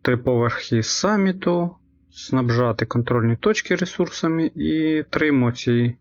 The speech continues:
біля, а, тобто одну емоцію біля трьох різних агентів треба показати.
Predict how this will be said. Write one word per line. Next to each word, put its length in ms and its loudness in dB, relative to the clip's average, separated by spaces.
біля, 460 2
а, 220 0
тобто 260 -2
одну 280 4
емоцію 500 2
біля 340 2
трьох 480 0
різних 640 0
агентів 500 0
треба 260 0
показати. 580 -4